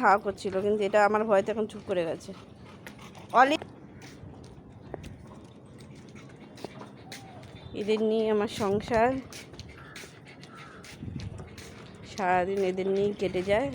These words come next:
এই যে, এই যে একটু সুযোগ, একটু সুযোগ, সব সময় মারপিট। এটা ভীষণ বিচ্ছু, এটা ভীষণ বিচ্ছু,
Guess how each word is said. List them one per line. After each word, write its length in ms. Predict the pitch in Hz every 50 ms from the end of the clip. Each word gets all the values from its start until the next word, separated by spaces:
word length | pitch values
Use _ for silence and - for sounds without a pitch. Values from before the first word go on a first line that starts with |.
| 220 196 160
এই 40 | 175 165
যে, 80 | 151 135 - - - - - - - -
এই 60 | 190 190
যে 40 | 147 165
একটু 160 | 196 - - 254 - -
সুযোগ, 260 | 220 170 165 151 143 - - - - - - - - - - - - - - - - - 202
একটু 160 | - - - 208 -
সুযোগ, 260 | - 185 143 135 175 - - - - - - -
সব 180 | 247 185 247 262 -
সময় 160 | 262 226 214 190
মারপিট। 300 | 160 156 156 - 120 117 - - - - - - - - - - - - - - - - - - - - - - - - - - - - - - - - - -
এটা 140 | 208 - 233 214 220
ভীষণ 260 | 208 214 269 269 294 269
বিচ্ছু, 320 | 226 220 - - - - 175 143 - - - - - - - _ _ _ _ - - - - - -
এটা 140 | 185 196 214 220 220
ভীষণ 260 | 202 190 254 269 269 254
বিচ্ছু, 220 | 220 202 - -